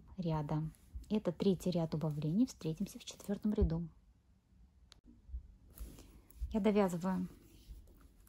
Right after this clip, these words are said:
третий ряд убавлений. Маркер. И следующий ряд у нас будет последний с убавлениями. Его мы с-, тоже вяжем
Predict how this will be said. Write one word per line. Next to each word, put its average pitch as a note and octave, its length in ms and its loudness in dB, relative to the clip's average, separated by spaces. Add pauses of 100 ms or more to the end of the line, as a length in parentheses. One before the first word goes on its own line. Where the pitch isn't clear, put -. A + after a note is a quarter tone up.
(2250)
третий G3 320 4
ряд F3+ 200 0
убавлений. F3+ 640 2 (3250)
Маркер. G3 460 0 (580)
И G#3 60 2
следующий F#3+ 580 6
ряд A#3+ 300 4
у F#3 100 4
нас F3 220 4
будет A#3 400 2
последний F#3 600 4
с - 100 -8
убавлениями. D#3+ 680 2 (460)
Его G3 240 6
мы F#3 140 6
с-, - 120 -4 (120)
тоже G3 260 6
вяжем G#3 420 4